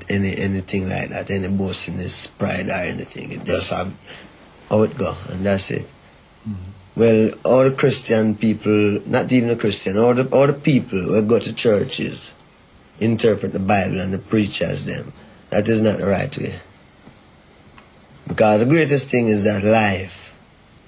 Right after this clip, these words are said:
Speaker 1: see, is life. Life I deal with. If the preacher read the Bible and tell you that you have to die to go to heaven,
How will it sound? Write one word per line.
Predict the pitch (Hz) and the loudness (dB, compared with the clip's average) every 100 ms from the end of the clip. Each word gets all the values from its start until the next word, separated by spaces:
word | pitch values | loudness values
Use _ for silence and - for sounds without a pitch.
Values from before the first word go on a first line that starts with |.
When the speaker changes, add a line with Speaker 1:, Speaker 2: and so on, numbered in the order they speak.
| - - - - | -20 -20 -20 -16
Speaker 1:
see, | - - 104 104 - - - - - | -8 0 2 2 -2 -14 -20 -20 -14
is | 87 90 | -8 0
life. | 104 107 98 - - - - _ - | 2 2 0 -4 -10 -20 -20 _ 0
Life | 113 107 - | 2 2 -2
I | 95 | -4
deal | 95 90 92 | -4 -6 -8
with. | 90 - - - - - - | -10 -14 -20 -20 -20 -20 -8
If | 104 | -2
the | 123 | 0
preacher | - 143 131 135 | 2 2 4 4
read | 135 135 | 4 4
the | |
Bible | 135 123 107 107 | 4 4 4 4
and | 110 | 2
tell | 110 | 2
you | 101 98 | 2 2
that | 98 95 | 0 0
you | |
have | 101 101 | -2 -2
to | - | -2
die | 98 110 101 | 2 4 2
to | - | 0
go | 95 98 | -2 -2
to | - | -2
heaven, | 92 92 95 - | -4 -4 -6 -10